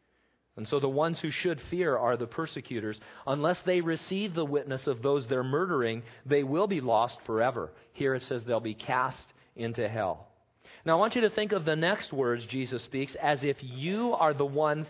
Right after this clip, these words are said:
facing persecution. You're about to be killed in some heinous manner, and Jesus is whispering in your ear.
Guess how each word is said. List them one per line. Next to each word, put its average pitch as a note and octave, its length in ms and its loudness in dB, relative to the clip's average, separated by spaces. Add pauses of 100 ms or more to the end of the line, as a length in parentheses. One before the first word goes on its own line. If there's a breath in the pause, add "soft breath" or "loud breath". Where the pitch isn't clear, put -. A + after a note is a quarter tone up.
(120)
facing F#3+ 440 -2
persecution. F3+ 840 -4 (280 loud breath)
You're C#3 200 6
about C#3+ 340 4
to G3+ 100 2
be G3 120 -4
killed E3 420 2
in D3+ 100 -4
some D#3+ 240 -2
heinous E3 540 0
manner, D3 480 0 (340 loud breath)
and C3 180 -2
Jesus E3+ 460 -2
is C#3 280 0
whispering F3 840 -2 (280 soft breath)
in C#3 180 0
your C3 160 0
ear. G#2 320 -2